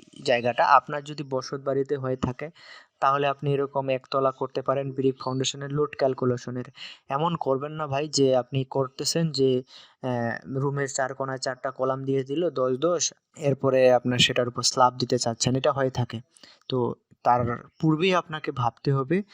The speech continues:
যে আমি কি করতে পারি। এজন্যই ইটের গাঁথুনির কিছু বিষয়ের উপর বিশেষভাবে লক্ষ্য রাখতে হয়, কারণ মিস্ত্রিরা যেন সে কাজটা ত্রুটিযুক্ত না করে, সেই বিষয়ের দিকে আপনাকে ল-, নজর রাখতে হবে সব সময়।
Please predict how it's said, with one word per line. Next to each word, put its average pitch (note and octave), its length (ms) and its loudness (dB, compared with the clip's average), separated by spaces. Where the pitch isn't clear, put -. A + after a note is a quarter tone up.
যে C3 80 2
আমি B2 180 0
কি - 160 -2
করতে - 400 0
পারি। - 300 -14
এজন্যই E3 720 -2
ইটের D#3+ 260 0
গাঁথুনির D#3 540 2
কিছু D#3 300 -2
বিষয়ের D3 380 2
উপর D3 220 -6
বিশেষভাবে C#3+ 600 4
লক্ষ্য B2+ 280 2
রাখতে - 300 -2
হয়, - 140 -4
কারণ B2 280 2
মিস্ত্রিরা C#3+ 480 2
যেন D3 140 -4
সে - 160 4
কাজটা C3+ 640 2
ত্রুটিযুক্ত C#3 520 0
না B2+ 260 0
করে, - 240 -8
সেই C#3+ 140 2
বিষয়ের C3+ 400 2
দিকে C3 300 4
আপনাকে B2+ 360 0
ল-, B2 420 2
নজর C3+ 440 0
রাখতে C3 300 -4
হবে B2+ 160 -2
সব C3 200 0
সময়। C3 300 -6